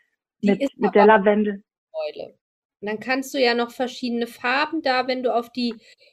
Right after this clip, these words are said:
Speaker 1: auf die, äh, Füßchen tippst, äh, das einstellen, das ist total niedlich. Meine Tochter hat ja die Eule auch drüben bei sich und mein kleiner Sohn hat die Eule, mein Großer hat den, hat einen Lanterndiffuser. Also wir haben hier in
Speaker 2: Ja.
Speaker 1: jedem Raum einen Diffusor.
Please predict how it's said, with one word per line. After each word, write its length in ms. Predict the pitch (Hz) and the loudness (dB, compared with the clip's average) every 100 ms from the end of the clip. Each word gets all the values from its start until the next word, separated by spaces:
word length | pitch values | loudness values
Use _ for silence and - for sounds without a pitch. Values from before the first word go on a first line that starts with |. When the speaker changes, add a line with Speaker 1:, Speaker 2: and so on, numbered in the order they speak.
| _ | _
Speaker 1:
auf 220 | 226 226 | -2 -2
die, 340 | - 220 208 196 | -6 -6 -2 -2
äh, 300 | 185 190 185 - - | 0 -2 -4 -10 -16
Füßchen 680 | - - 349 - 339 320 302 | -6 4 4 6 0 0 0
tippst, 600 | - 302 302 - - - | 0 0 0 -6 -12 -2
äh, 160 | 226 226 | 0 0
das 180 | 226 - | -4 -6
einstellen, 840 | 233 294 370 359 - 269 254 240 | -2 0 0 -2 -4 -2 0 0
das 80 | 220 | -4
ist 200 | 226 - | -12 -14
total 400 | 254 - 226 233 | -14 -6 -4 -2
niedlich. 200 | 208 214 | -4 -2
Meine 220 | 262 277 | -2 0
Tochter 320 | 311 302 269 | -2 0 0
hat 140 | 262 262 | 0 0
ja 80 | |
die 140 | 240 226 | 0 2
Eule 360 | 202 202 185 160 | 2 2 0 0
auch 180 | 175 | -2
drüben 380 | - 262 262 294 | -4 -6 -4 -2
bei 180 | 311 320 | 0 0
sich 520 | 320 392 539 - - _ - - - - | 4 4 4 0 -18 _ -20 -20 -20 -12
und 260 | - 247 247 | -4 0 0
mein 140 | 220 | -2
kleiner 360 | 214 285 339 320 | -2 -4 -2 -2
Sohn 220 | 311 294 | -2 -4
hat 140 | 285 285 | -4 -4
die 100 | 240 | -2
Eule, 380 | 233 240 240 233 | 0 2 0 0
mein 220 | 214 208 | -2 0
Großer 380 | 214 262 254 226 | 2 2 2 -2
hat 160 | 214 | -2
den, 380 | 214 190 190 190 | -2 -2 -4 -8
hat 160 | 185 185 | -10 -8
einen 100 | 185 | -2
Lanterndiffuser. 960 | 196 302 370 330 302 269 269 277 277 254 | 2 2 2 0 0 -4 -6 -6 0 2
Also 160 | 233 | 2
wir 160 | 233 226 | 2 2
haben 200 | 262 277 | 2 2
hier 140 | 269 | 2
in 80 | 240 | 2
Speaker 2:
Ja. 20 | |
Speaker 1:
jedem 340 | 233 247 294 285 | 2 0 -2 0
Raum 240 | 247 254 | 2 4
einen 260 | 226 233 240 | 2 0 0
Diffusor. 680 | 233 - 269 277 330 370 | -4 -2 -2 2 4 4